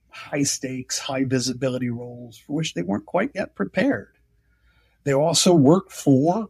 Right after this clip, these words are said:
with, and led a variety of diverse people with different backgrounds, perspectives, and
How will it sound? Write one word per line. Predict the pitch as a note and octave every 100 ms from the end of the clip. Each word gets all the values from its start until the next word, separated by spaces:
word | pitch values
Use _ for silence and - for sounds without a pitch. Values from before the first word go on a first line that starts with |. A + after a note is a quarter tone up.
| _
with, | C3+ A#2+ C3 E3+ F#3+ D3+
and | D3
led | C3 C3+ G3 A#2+ C3
a | C3
variety | C3 A#2+ A#2+ C3 E3+ E3
of | E3 D3+
diverse | D3 D#3+ E3 -
people | - G3+ - A2+
with | C3 -
different | D#3+ D#3+ - -
backgrounds, | B2+ - C#3 D3 C#3+ D3 C#3+
perspectives, | - B2+ - - - _ - D#3 C#3+ C#3+
and | B2